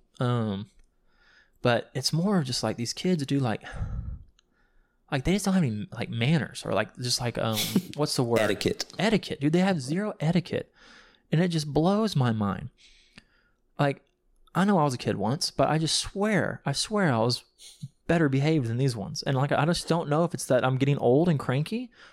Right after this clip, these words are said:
Speaker 1: or if the kids these days are just wild. I don't know.
Speaker 2: No, I think it's a mixture of both because, like I said, we grew up in that atmosphere and, like, it's,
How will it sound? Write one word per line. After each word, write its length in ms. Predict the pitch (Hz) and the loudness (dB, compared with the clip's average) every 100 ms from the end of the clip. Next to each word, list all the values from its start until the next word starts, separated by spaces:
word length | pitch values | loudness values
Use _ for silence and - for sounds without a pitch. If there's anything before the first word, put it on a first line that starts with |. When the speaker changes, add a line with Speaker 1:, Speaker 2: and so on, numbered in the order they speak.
| _ - | _ -4
Speaker 1:
or 100 | 147 | -2
if 60 | 147 | -2
the 80 | |
kids 240 | - 190 196 | 0 0 2
these 140 | 156 | 2
days 180 | 151 147 | 2 2
are 40 | |
just 200 | 127 120 | 0 0
wild. 400 | 123 123 95 - - | 2 0 -2 -6 0
I 100 | 160 | 2
don't 120 | 143 | 2
know. 200 | 110 - _ _ _ - - _ _ - | 0 -4 _ _ _ -20 -20 _ _ -4
Speaker 2:
No, 200 | 139 226 | 2 2
I 100 | 127 | 2
think 140 | 156 | 2
it's 120 | 170 | 2
a 40 | 123 | 2
mixture 300 | 135 - 131 | 2 2 2
of 100 | 101 | 2
both 280 | 123 139 - | 2 2 2
because, 280 | 101 113 | 2 2
like 160 | 117 127 | 2 2
I 40 | |
said, 140 | 123 120 | 2 2
we 140 | 123 | 4
grew 260 | 131 127 120 | 4 6 4
up 200 | 151 - | 4 2
in 120 | 117 | 2
that 180 | 98 95 | 4 2
atmosphere 640 | 98 101 98 - 92 90 90 | 0 2 2 2 0 0 0
and, 460 | 98 101 101 101 | 0 2 4 4
like, 320 | 98 95 - - | 4 2 0 0
it's, 400 | 104 - - | 2 0 -2